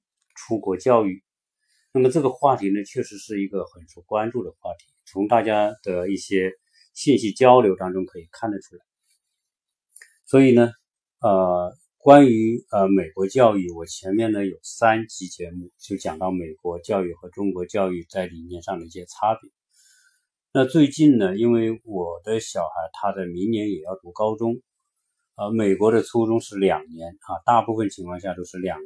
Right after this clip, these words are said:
年。那么他的七年级和八年级是他的初中，然后九年级到十二年级是高中。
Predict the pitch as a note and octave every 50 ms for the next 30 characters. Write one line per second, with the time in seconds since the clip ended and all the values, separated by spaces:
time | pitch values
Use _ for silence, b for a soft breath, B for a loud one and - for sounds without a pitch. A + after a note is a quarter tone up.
0 | D#2+ D#2+ D#2+ D#2+ - _ _ _ _ _ _ _ _ _ _ _ _ _ _ _
1 | _ _ _ _ _ G#2+ G2+ G2 F#2 F2 - A2 G2+ G2 - - - - B2+ C3
2 | A#2+ G#2 F2+ F2+ F2 E2+ F2 E2 E2 - - E2+ E2+ - _ G#2 G#2+ A2+ A2 G2
3 | F2 E2+ E2 E2 D#2+ D#2+ - F2 E2+ E2+ E2+ E2+ E2+ _ _ - G2 F#2+ G2 G2
4 | G2 G2 G2 _ _ _ _ _ - F2+ E2+ F#2 G#2 G#2 G2 - - G#2 F#2+ E2+
5 | E2 E2 E2+ E2+ F2 F2+ F2+ F2+ F2+ - - F#2+ F2+ E2+ D#2+ D#2+ - - - G2
6 | F#2 G2 G2+ F#2+ F2+ E2 D#2+ D#2+ E2 E2 D#2+ - - - - G2 G2+ G2+ F#2+ G2+
7 | G2+ G2+